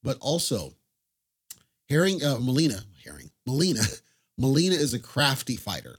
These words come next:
He's a cra-, it's kinda like Sandor Martin. He's a crafty guy, which I think will play in if Herring cannot show up and deal with him.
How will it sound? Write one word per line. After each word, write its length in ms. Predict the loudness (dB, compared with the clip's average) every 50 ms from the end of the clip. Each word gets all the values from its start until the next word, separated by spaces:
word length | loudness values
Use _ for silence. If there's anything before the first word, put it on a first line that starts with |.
| _ _
He's 260 | -8 -4 -2 -2 -2
a 100 | -4 -6
cra-, 180 | -4 -4 -4 -2 -2
it's 160 | -2 -4 0
kinda 140 | 2 2 4
like 140 | 4 2 2
Sandor 340 | 2 2 2 2 2 2
Martin. 520 | 2 0 -2 -4 -4 -6 -6 -6 -6 -6 -8
He's 220 | -6 -6 -4 -4
a 100 | -4 -6
crafty 580 | -6 -8 -4 -2 0 0 0 0 -2 -6 -6 -6
guy, 420 | -6 -6 -8 -8 -8 -10 -14 -16 _ _ _ _ _ _ _ _ _ _ _ _ 0
which 380 | 2 2 2 2 0 -2 -4 _ _ _
I 220 | -4 -2 -2 -2
think 300 | -2 -2 -2 -2 -2 0 -2
will 120 | -2 -4 -4
play 280 | -6 -6 -4 -4 -2
in 520 | 0 2 2 2 2 0 -4 -8 -10 -10 -10 _ _ _ _ _ _ _ _ _ _
if 200 | -6 -6 -6 -4 -4
Herring 400 | -2 0 0 2 2 2 2 0
cannot 480 | 0 0 0 0 0 0 -2 -4 -4 -4
show 320 | -4 -2 -2 0 0 0
up 200 | -2 -2 -6 -8 _
and 300 | -10 -10 -8 -8 -8 -6
deal 220 | -2 -2 0 0 -2
with 140 | -4 -8 -10
him. 200 | -14 -16 -18